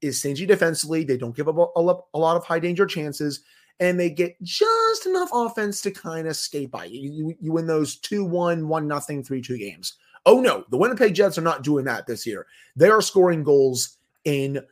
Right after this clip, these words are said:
bunches. Mark Scheifele, fourteen goals, forty-one points in forty-one games. Nikolai Ehlers has been fantastic, and he's also been healthy this year, which has been great. Kyle Connor, when healthy, he's been a bit banged up this year, but when healthy,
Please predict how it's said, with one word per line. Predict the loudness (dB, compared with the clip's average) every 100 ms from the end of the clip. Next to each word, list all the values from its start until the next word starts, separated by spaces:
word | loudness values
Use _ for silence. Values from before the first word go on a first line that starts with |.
| _ -8
bunches. | -2 -2 -2 -6 0
Mark | 0 0
Scheifele, | 2 4 4 0 -2
fourteen | 2 2 2 -2
goals, | 0 0 0
forty-one | -4 -2 -2 -2
points | -6 -8 -6
in | -8
forty-one | -4 -4 -4 -8
games. | -8 -8 -8
Nikolai | -8 -2 2 2
Ehlers | 0 0 4 4 4 -2 -10 -8
has | 2 2
been | 2 -2
fantastic, | -2 -2 -2 -2 -2 -4 -4
and | -8
he's | -6 0
also | 0 2
been | 0 -2
healthy | 0 2 2
this | 4 2 4
year, | 0
which | 0
has | -6
been | -8 -4
great. | -2 -2 -2 -12 -20 _
Kyle | 2 4 4
Connor, | 2 -2 0
when | 0 0 0
healthy, | 0 -2 -2 -6
he's | -6 -4
been | -6
a |
bit | -6 -4
banged | -2 -2 -2
up | -4
this | -6 -6
year, | -4
but | -4 -4
when | -4
healthy, | -2 -4 -4 -8